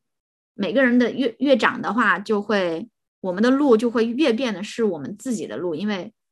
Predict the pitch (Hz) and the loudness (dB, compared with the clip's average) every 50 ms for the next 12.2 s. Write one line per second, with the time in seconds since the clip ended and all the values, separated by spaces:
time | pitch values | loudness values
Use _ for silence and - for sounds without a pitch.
0 | _ _ - - 208 226 226 254 254 214 180 - - _ _ - - 202 180 226 | _ _ -12 -10 -4 0 2 2 2 2 -2 -6 -10 _ _ -12 -10 -4 -2 0
1 | 226 226 190 165 190 196 196 208 226 190 151 123 - 226 226 214 220 220 254 240 | 0 0 -2 -4 -6 -8 -6 -4 -4 -4 -4 -6 -6 -6 -4 -4 -4 -4 -4 -4
2 | 240 247 - 285 226 175 214 - 208 - _ 214 208 214 226 196 - 220 - _ | -4 -4 -4 -4 -6 -4 -6 -10 -12 -14 _ -10 -8 -6 -6 -8 -8 -10 -16 _
3 | _ _ _ _ - 247 240 233 220 - 294 226 156 202 233 220 185 170 208 202 | _ _ _ _ -4 -2 -2 -2 -2 -2 -2 -2 -2 -2 -4 -4 -4 -4 -6 -6
4 | 196 190 196 220 214 233 175 - - _ _ _ _ _ _ _ _ _ _ _ | -6 -6 -4 -4 -4 -4 -6 -8 -10 _ _ _ _ _ _ _ _ _ _ _
5 | _ _ _ _ _ _ _ _ _ _ _ _ _ _ _ _ _ _ _ _ | _ _ _ _ _ _ _ _ _ _ _ _ _ _ _ _ _ _ _ _
6 | _ _ _ _ _ _ _ _ _ - 214 226 220 240 247 233 202 185 160 127 | _ _ _ _ _ _ _ _ _ -8 -4 0 2 2 2 4 2 2 0 0
7 | 131 120 107 - - _ _ _ _ _ _ _ _ _ - - - - 196 185 | -2 -4 -6 -8 -10 _ _ _ _ _ _ _ _ _ -18 -16 -6 -2 -2 -2
8 | 185 180 185 190 202 208 240 240 220 - 240 220 208 196 185 175 170 - _ _ | 0 0 0 0 0 0 0 -2 -2 -2 0 0 2 2 0 0 -2 -6 _ _
9 | _ _ _ _ - 190 180 170 170 160 151 147 98 90 - - - - - - | _ _ _ _ -8 -6 -6 -6 -8 -12 -12 -14 -14 -14 -16 -20 -20 -20 -20 -20
10 | _ _ _ _ _ _ _ _ _ _ _ _ _ _ _ _ _ _ _ _ | _ _ _ _ _ _ _ _ _ _ _ _ _ _ _ _ _ _ _ _
11 | _ _ _ - 208 214 254 269 254 208 208 - - 240 220 254 262 277 262 214 | _ _ _ 0 2 2 4 4 4 4 2 -2 -6 -4 0 0 2 2 2 0
12 | 180 180 208 | 0 0 0